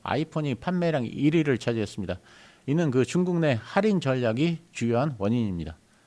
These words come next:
글로벌 아이폰 판매도 사월, 오월 기준으로 전년 대비 십오 퍼센트가 증가해 그 팬데믹 이후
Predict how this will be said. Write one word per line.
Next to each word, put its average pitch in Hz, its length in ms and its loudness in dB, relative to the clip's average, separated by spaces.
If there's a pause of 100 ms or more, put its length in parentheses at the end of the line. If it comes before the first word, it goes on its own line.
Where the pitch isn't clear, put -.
(380)
글로벌 185 360 4
아이폰 156 400 4
판매도 143 560 0
사월, 156 560 4
오월 131 560 2
기준으로 113 580 0
전년 123 320 -2
대비 107 180 0
십오 135 380 -4
퍼센트가 135 460 0
증가해 110 480 0
그 95 280 -2
팬데믹 180 440 -2
이후 135 240 0